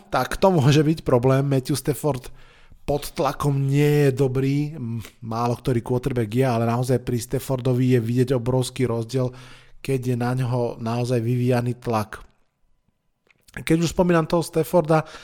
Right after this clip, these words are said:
takisto veľmi slušný zápas proti Tampe, cez tristotridsaťsedem yardov nahodených, nahádzaných. Eh, to hovorí ako keby za veľa. Dokonca som si našiel štatistiku, že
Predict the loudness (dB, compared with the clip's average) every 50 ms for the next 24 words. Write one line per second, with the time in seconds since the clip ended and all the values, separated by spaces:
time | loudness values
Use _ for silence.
0 | -20 -20 -20 -20 _ -8 -6 -4 -2 0 -2 0 0 2 0 2 2 2 2 2
1 | 2 0 -2 -2 -4 -2 -2 -2 -2 0 2 0 0 0 -2 -2 -4 -4 -4 -4
2 | -6 -4 -4 -6 -6 -4 -2 -2 -2 -4 -4 -2 -2 -2 -4 -6 -14 -20 -20 -20
3 | _ _ _ -4 -2 -2 -2 -2 -2 -4 -4 -2 -2 -2 -2 0 0 -2 -2 -4
4 | -6 -2 2 2 2 4 4 2 2 2 2 2 2 2 2 2 2 2 0 0
5 | 0 0 0 0 2 2 2 2 0 -2 -2 -4 -10 -18 -20 -20 -20 -20 -20 -14
6 | -6 -2 -2 0 0 0 -2 0 0 0 0 0 -2 -4 -4 -8 -14 -20 -20 -20
7 | -20 -20 -20 -20 _ _ -10 -8 -8 -6 -6 -4 -4 -4 -2 -2 -2 -4 -4 -4
8 | -2 0 0 2 4 4 4 4 4 4 4 2 0 -2 -6 -4 -2 0 0 0
9 | 0 0 0 0 0 0 0 2 0 0 0 2 2 2 2 2 0 0 0 0
10 | 0 -2 -2 0 -2 -2 -4 -4 -4 -2 -2 -2 0 2 2 0 2 0 -2 -2
11 | 0 0 -2 0 2 0 2 4 4 4 4 2 -2 -12 -20 -20 -20 -20 -20 -20
12 | -20 -20 -20 -20 -18 -12 -10 -8 -6 -4 0 0 2 2 2 2 0